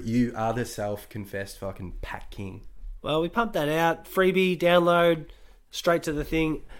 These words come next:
Speaker 2: Congratulations, you've, you've leveled up. Remember that little icon that you got in the email?
Speaker 1: Yeah, yeah, yeah.
Speaker 2: That was
Speaker 1: Well, you
Speaker 2: good.
Speaker 1: can still download it. It's free. It's in our link tree. So, um,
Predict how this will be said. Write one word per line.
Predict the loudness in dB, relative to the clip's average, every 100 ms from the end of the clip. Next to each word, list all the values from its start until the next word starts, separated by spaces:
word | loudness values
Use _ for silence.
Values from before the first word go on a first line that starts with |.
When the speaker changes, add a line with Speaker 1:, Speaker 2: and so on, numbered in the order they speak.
| -14 -6
Speaker 2:
Congratulations, | 2 8 10 10 8 6 6
you've, | 4 4
you've | 8 8 10
leveled | 8 8 8
up. | 6 6
Remember | 4 6
that | 6
little | 6 4 2 -2
icon | 2 2 4 2
that | 2
you | 2
got | 0
in | -2
the | 0
email? | 2 2 0 -2
Speaker 1:
Yeah, | -4 -2
yeah, | 0
yeah. | 0
Speaker 2:
That | -2
was | 2
Speaker 1:
Well, | 2
you |
Speaker 2:
good. | 4
Speaker 1:
can | 2
still | 0 0
download | 0 -2 -2 -2
it. | -4
It's | -6
free. | 0 4 6
It's | 4
in | 2
our | 2 0
link | -2 -6
tree. | -2 -2 -2
So, | -4 -6 -4 -4 -4
um, | -4 -4 -6